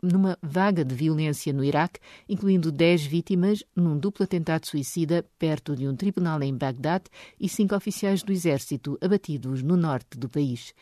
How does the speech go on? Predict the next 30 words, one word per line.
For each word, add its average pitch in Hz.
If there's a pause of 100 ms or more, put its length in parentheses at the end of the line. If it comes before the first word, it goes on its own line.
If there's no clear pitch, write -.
(400)
Em 208
simultâneo, 196
as 131
forças 147
de 135
segurança 160
afirmaram 139
ter 131
abatido 127 (240)
oitenta 170
rebeldes 147 (300)
durante 160
operações 165
nas 135
regiões 147
a 131
oeste 143
de 135
Bagdad. 139 (540)
Desde 175
o 196
início 196
de 135
dois 139
mil 139
e 131
treze, 165
segundo 135
dados 127
oficiais, 160